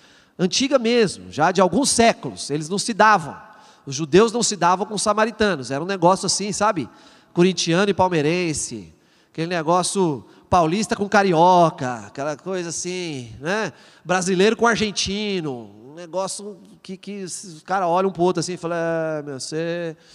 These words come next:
sei não, sei não." Judeu com samaritano era por aí. As razões outro dia a gente fala, senão vai ficar muito longa a pregação. Indo pra Jerusalém, Jesus falou: "Vai na frente", e aí eles passaram numa aldeia de samaritanos,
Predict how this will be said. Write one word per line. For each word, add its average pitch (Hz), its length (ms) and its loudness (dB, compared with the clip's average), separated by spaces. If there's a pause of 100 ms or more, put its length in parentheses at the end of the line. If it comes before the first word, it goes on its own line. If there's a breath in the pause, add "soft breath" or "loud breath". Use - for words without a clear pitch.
(460 soft breath)
sei 190 180 -8
não, 165 320 0
sei 202 200 -2
não." 156 420 2 (320 loud breath)
Judeu 180 340 6
com 247 100 0
samaritano 233 600 2
era 254 140 4
por 262 180 0
aí. 170 220 4
As 117 120 -2
razões 180 380 0
outro 226 180 -4
dia 190 100 0
a 196 40 4
gente 226 180 -6
fala, 196 240 4
senão 196 400 0 (300)
vai 156 140 0
ficar 180 200 0
muito 190 220 0
longa 196 260 2
a - 20 -10
pregação. 202 560 0 (840 soft breath)
Indo 440 460 6
pra 247 200 6
Jerusalém, 175 1160 0 (100)
Jesus 202 300 2
falou: 202 240 4
"Vai 220 260 4
na 349 100 0
frente", 254 440 0
e 254 80 4
aí 262 80 6
eles 269 140 -2
passaram 302 440 2
numa 320 140 4
aldeia 254 240 4
de - 60 -2
samaritanos, 254 760 0